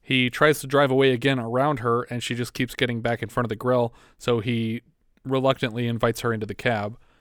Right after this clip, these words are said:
She leaves the doctor in the crashed car on the side of the road. Suddenly we meet a new character following the truck, and it's a repo man. Apparently the truck driver, Charles Callahan, is behind on his payments.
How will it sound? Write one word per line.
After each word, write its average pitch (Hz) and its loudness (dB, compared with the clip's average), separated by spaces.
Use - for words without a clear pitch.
She 139 0
leaves 151 2
the 143 2
doctor 147 4
in 127 -2
the 120 -4
crashed 143 0
car 143 0
on 120 -2
the 113 -4
side 127 0
of 113 0
the 113 -2
road. 127 0
Suddenly 180 0
we 165 0
meet 160 0
a 135 0
new 165 2
character 127 0
following 147 2
the 113 -4
truck, - -2
and 120 -2
it's 117 -8
a 120 2
repo 127 2
man. 110 -4
Apparently 139 4
the 120 0
truck 170 2
driver, 135 2
Charles 135 2
Callahan, 135 0
is 123 -4
behind 151 -2
on 131 -2
his 117 -6
payments. 123 -6